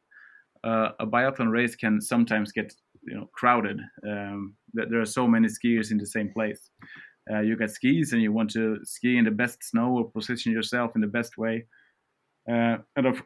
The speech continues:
of course, there are, uh, always opportunities to take another way, but that often is a bit more costly.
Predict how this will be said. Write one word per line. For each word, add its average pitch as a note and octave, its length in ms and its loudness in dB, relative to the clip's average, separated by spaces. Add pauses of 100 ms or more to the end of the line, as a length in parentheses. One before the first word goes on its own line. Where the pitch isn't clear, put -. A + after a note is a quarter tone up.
of B2 100 -4
course, C#3 380 0
there A#2 160 4
are, A2 280 2 (320)
uh, A2+ 140 -2
always A#2+ 400 -2
opportunities G#2+ 640 0
to G#2 320 -2
take A2+ 240 0
another G#2+ 260 2
way, B2+ 360 0 (260)
but A2 220 -2
that A#2 220 2
often A2 500 0
is A2 120 -6
a A2 40 -2
bit A2 240 -2
more G#2+ 140 -2
costly. A#2 480 -4